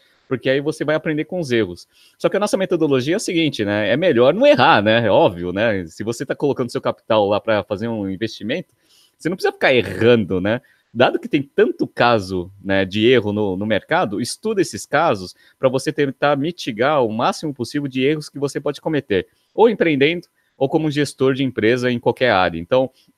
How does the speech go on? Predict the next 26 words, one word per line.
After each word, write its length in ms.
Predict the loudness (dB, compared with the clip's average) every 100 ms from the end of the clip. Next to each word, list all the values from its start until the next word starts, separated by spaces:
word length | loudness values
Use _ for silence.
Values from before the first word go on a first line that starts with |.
| _ _ _
nosso 280 | -2 0 0
foco 320 | 0 0 2
não 120 | -2 -2
é 60 |
ficar 640 | -2 -4 0 2 2 0
simplesmente 680 | -4 -6 -2 -2 -2 -4 -6
falando 440 | -4 -2 0 -2 -4
dos 200 | -4 -2
erros 320 | -2 -2 -10
po-, 240 | _ -20 _
por 140 | -4
si 160 | -2 -2
só, 320 | -2 0 0 0 _ _ -6
mas 220 | -2 0
é 60 |
tentar 420 | 0 0 2 2 2
aprender 720 | 2 -2 0 0 0 2 0
com 180 | 0 -4
os 140 | -2
erros 300 | -4 -4 -6
dos 180 | -6 0
outros 340 | 0 -2 -10
pra 160 | -6 -2
gente 240 | -2 -2
não 80 | -4
cometer. 460 | -2 -4 0 -2